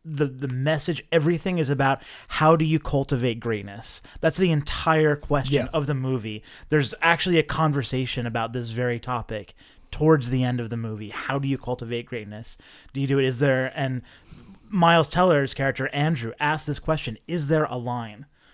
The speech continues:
Speaker 1: Right? But, you know, a lot of people would say throwing a chair at one of your pupils is over the line, right? I, I would probably agree with that. But the claim here from, uh,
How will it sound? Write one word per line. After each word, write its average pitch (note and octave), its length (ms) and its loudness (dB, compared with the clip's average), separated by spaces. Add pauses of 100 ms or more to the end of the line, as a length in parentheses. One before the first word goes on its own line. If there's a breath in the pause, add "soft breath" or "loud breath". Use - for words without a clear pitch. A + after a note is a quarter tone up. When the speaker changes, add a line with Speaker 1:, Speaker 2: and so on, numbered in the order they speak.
(140)
Speaker 1:
Right? B2+ 400 -2 (240 soft breath)
But, C#3+ 520 0
you F#3 100 -2
know, D#3 140 6
a - 20 6
lot D3+ 80 6
of D3 40 2
people E3 120 6
would E3 120 6
say F#3+ 340 6
throwing D3+ 260 0
a D3 40 -2
chair F3 560 2
at C3 240 -6
one C3+ 180 -4
of C3+ 140 -2
your C3 540 2
pupils C#3 440 -4
is B2 140 -6
over A#2+ 180 -2
the A2 80 -6
line, A2 300 -10 (340 soft breath)
right? B2+ 360 0
I, D#3 120 2
I E3+ 180 4
would F#3+ 140 8
probably D#3+ 240 8
agree C#3 160 2
with C3 120 2
that. C#3+ 260 2 (300 loud breath)
But D3 380 4 (160)
the E3 220 -2
claim F3+ 440 0
here D3+ 580 0
from, C3+ 680 0 (220)
uh, F2+ 360 -10